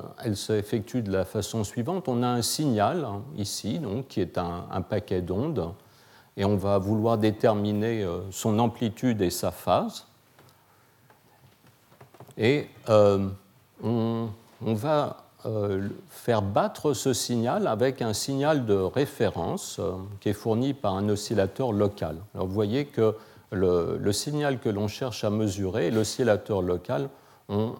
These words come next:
euh, cette même fréquence oméga C, qui est la fréquence centrale du paquet d'ondes.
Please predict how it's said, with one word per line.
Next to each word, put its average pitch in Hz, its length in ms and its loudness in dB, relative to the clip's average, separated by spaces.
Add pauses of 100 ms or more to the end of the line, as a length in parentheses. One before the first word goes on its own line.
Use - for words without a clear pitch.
(120)
euh, 98 260 -2
cette 101 320 -4
même 120 240 0
fréquence 104 680 -4
oméga 95 400 2
C, 113 300 -4
qui - 120 -8
est 85 60 -2
la 85 140 -2
fréquence 101 720 -4
centrale 120 640 0
du 98 120 -2
paquet 92 360 -2
d'ondes. 78 180 -8